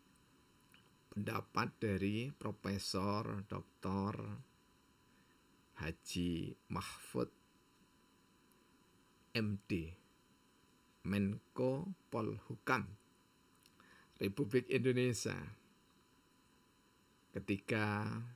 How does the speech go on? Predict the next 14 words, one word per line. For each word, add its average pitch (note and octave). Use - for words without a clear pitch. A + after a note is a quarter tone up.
beliau G2+
diundang G2+
untuk G2+
dialog F#2
dengan F#2
Civitas -
Akademika G#2
Universitas -
Hasanuddin. E2+
Pada D#3+
kali D#3+
yang B2+
lain D#3+
juga G#2+